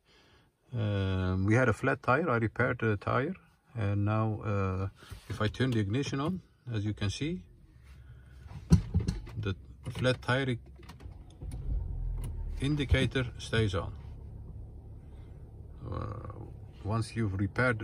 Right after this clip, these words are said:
the tire, you have to, uh, s-, uh, reset this in ca-, in order to, uh, uh, remove this, uh, indicator here. Okay, we have to turn the ignition off. Uh, before we start, I wanna mention our YouTube channel, Service Reset My Car.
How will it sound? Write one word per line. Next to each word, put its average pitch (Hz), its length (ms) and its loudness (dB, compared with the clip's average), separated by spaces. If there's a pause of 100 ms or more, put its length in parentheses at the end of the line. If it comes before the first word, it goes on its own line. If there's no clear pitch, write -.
the 98 80 -2
tire, 143 420 0
you 107 120 0
have 117 260 0
to, 110 180 -4 (180)
uh, 98 120 -4
s-, - 260 -8
uh, 101 100 0
reset 120 380 -2
this - 300 -4 (800)
in 101 120 -2
ca-, 107 320 -2 (680)
in 107 160 0
order 107 240 4
to, 110 260 0 (160)
uh, 104 40 -4
uh, 95 500 4
remove 107 460 8
this, - 380 2 (140)
uh, - 180 -6 (680)
indicator 87 600 0
here. - 160 -6 (360)
Okay, - 180 -2 (760)
we 110 140 4
have 139 140 4
to - 100 -2
turn 165 220 4
the 120 80 4
ignition 143 400 2
off. 226 320 0 (880)
Uh, 113 40 8
before 135 280 8
we 170 140 10
start, 151 320 10
I 135 100 8
wanna 139 200 6
mention 139 300 4
our 107 80 4
YouTube 104 300 0
channel, 196 300 -2
Service 135 440 2
Reset 113 380 0
My 101 140 2
Car. 151 260 -2